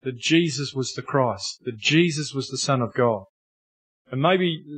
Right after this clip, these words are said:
they'd never been pricked in their heart before, but at this moment they were.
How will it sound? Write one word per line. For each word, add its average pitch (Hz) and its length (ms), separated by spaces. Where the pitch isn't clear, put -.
they'd 143 220
never 170 300
been 160 240
pricked 160 240
in 151 120
their 143 120
heart 143 220
before, 135 400
but 120 120
at 117 200
this 190 260
moment 156 500
they 127 140
were. 113 380